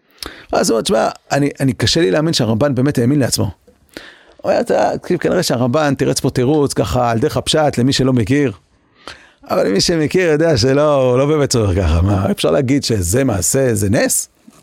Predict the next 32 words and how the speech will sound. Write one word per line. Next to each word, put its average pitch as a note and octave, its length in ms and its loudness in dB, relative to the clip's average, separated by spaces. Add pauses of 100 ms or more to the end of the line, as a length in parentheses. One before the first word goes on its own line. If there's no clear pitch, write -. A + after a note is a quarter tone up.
(1160)
ככה - 140 -8
הוא C#3 80 2
אומר. F#3 180 0 (580)
אולי F#3+ 200 2
כוונת A3+ 320 0
הרב A3+ 160 2
ז"ל A#3 120 0
להשיב G#3+ 320 2
על A#3 80 2
השאלה G3+ 320 2
הישנה G#3+ 440 0
כפי G3+ 240 -2
הנגלה, G3 480 0 (400)
לתת A4 280 0
מענה A#3+ 280 2
לשון A3+ 360 0
להמון G3 340 0
חכמים, G3 560 0 (300)
בא G#3 360 2
לבעלי D#3+ 380 0
הריב. G3 400 2 (120)
איך - 140 -2
תענה F#3 420 0
להם, G3 220 2
למי D3+ 180 2
שלא E3 220 0
מכיר D#3 160 -2
את D3+ 60 -4
הקבלה, E3 480 2
שזה D#3 260 0
התשובה D3 280 0
ש-, D3 80 0